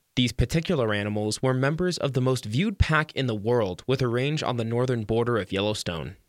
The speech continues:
And Park Superintendent Cam Shawley publicly criticized what happened almost immediately, stating wolves are a critical part of the local ecosystem and vulnerable to the Treasure State's new hunting regulations. Both Montana and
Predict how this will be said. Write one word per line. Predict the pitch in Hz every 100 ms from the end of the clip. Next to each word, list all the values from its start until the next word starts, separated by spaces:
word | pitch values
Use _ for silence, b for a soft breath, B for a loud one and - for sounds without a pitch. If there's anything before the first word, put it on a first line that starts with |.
| -
And | 127
Park | - 156 -
Superintendent | 143 135 117 107 123 117 113
Cam | - 107 98
Shawley | - 110 101
publicly | 98 - 147 147 131
criticized | 110 170 180 - 127 117
what | 117
happened | - 131 151 139 131
almost | 120 135 135 127
immediately, | 120 131 139 113 - 76 -
stating | - - 127 123
wolves | 117 127 147 -
are | 139
a | 120
critical | - 170 202 233
part | 170 - 135 -
of | 120
the | 117
local | 104 104 104
ecosystem | 117 139 131 - 113 - 110 107 -
and | 170 143
vulnerable | 127 165 165 107 95 95
to | - 107
the | 98
Treasure | - 127 143
State's | 139 139 131 -
new | 123 139
hunting | - 147 156 107
regulations. | 92 82 71 60 - - - - _ -
Both | 135 131
Montana | 120 113 147 156 180 -
and | 151